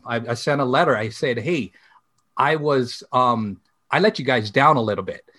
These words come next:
and I wanna come back and try to help you out and build your portfolio around real estate." So I'm looking to really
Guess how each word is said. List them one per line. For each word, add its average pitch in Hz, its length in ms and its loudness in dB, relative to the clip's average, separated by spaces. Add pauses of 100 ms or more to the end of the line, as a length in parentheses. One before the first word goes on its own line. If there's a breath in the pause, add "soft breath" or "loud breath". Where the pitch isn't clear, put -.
(220 soft breath)
and 120 140 -4
I 143 180 4
wanna 175 260 2
come 135 320 -2
back 143 420 2
and 120 120 -4
try 143 220 -2
to 120 160 -2
help 147 340 -2
you 117 260 -6
out 131 440 0 (340 soft breath)
and 120 240 -4
build 151 400 4
your 120 220 2
portfolio 123 1040 -2 (320 soft breath)
around 113 480 -2
real 180 180 6
estate." - 420 -6 (120)
So 120 300 -2
I'm 120 200 -2
looking 147 300 -2
to 120 80 2
really 143 680 -2